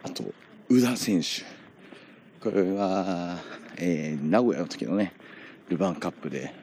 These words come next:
出てましたけども、まあ、本職ボランチなんですけど、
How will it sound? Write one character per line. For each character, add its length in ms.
出 60
て 100
ま 100
し 80
た 60
け 80
ど 100
も、 240
ま 80
あ、 20
本 180
職 220
ボ 120
ラ 100
ン 20
チ 80
な 60
ん 20
で 40
す 80
け 40
ど、 100